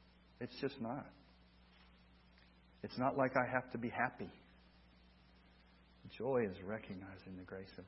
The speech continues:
God and having that peace in your heart. And, and God,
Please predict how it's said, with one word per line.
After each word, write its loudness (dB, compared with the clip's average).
God -10
and -14
having -6
that -6
peace -10
in -8
your -8
heart. -8
And, -8
and -6
God, 4